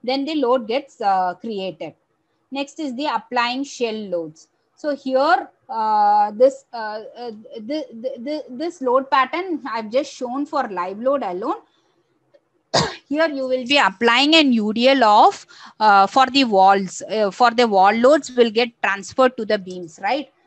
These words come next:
So you will be calculating, uh, sorry, the, as a dead load, you will be, uh, providing it for the beams.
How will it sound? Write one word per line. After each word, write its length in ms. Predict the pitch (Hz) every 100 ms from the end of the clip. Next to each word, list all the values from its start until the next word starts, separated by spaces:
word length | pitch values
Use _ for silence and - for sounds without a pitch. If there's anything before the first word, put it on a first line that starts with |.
| 277
So 360 | - 277 339 359 _ _
you 140 | 269 285
will 120 | 277
be 140 | 294
calculating, 840 | - 220 214 - 254 254 277 311 302
uh, 340 | 233 214 208
sorry, 340 | 208 226 214 180
the, 320 | 214 208 202
as 220 | 226 226
a 120 | 269
dead 320 | 214 226 226
load, 220 | 247 285 277
you 120 | 247
will 120 | 233
be, 200 | 233 285
uh, 40 |
providing 640 | 269 226 214 214 233 269 262
it 160 | 269
for 140 | 233 208
the 100 | 196
beams. 500 | 180 180 175 165